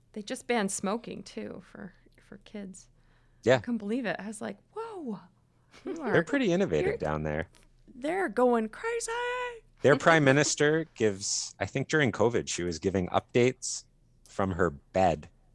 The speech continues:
Speaker 2: via Zoom that were, like, sounded more sophisticated and
Speaker 1: <laughs>
Speaker 2: informative than anything we were hearing out of North America.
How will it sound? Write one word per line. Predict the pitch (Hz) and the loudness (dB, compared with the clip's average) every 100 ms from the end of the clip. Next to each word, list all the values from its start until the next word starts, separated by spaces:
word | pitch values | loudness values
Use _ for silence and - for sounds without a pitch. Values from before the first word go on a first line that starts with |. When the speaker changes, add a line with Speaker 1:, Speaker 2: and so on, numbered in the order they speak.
| _ _ - | _ _ -12
Speaker 2:
via | 80 92 87 | -4 2 2
Zoom | 73 76 101 82 76 78 | 0 -2 0 0 -4 -4
that | 85 82 | 0 0
were, | - 90 87 | 0 0 2
like, | 87 85 82 - _ _ _ _ | 2 2 -2 -10 _ _ _ _
sounded | - 104 101 92 | -2 0 0 -2
more | 90 92 107 113 | 0 2 2 0
sophisticated | - 104 - 107 - - - 120 113 123 127 - _ _ _ _ _ | -2 -6 -6 -4 -4 -4 0 2 4 4 0 -6 _ _ _ _ _
and | - - | -6 -4
Speaker 1:
<laughs> | 170 | -4
Speaker 2:
informative | - 311 - 240 339 - - - 233 | 2 4 6 6 6 8 8 6 2
than | - - 101 - | 2 2 0 0
anything | 117 127 - 131 123 | 2 2 2 0 0
we | 113 | 2
were | 98 | 0
hearing | 98 98 90 | 0 -2 -2
out | 87 | -4
of | 82 | -4
North | 85 90 - | -4 -4 -4
America. | 85 82 78 76 - | -2 0 0 -2 -6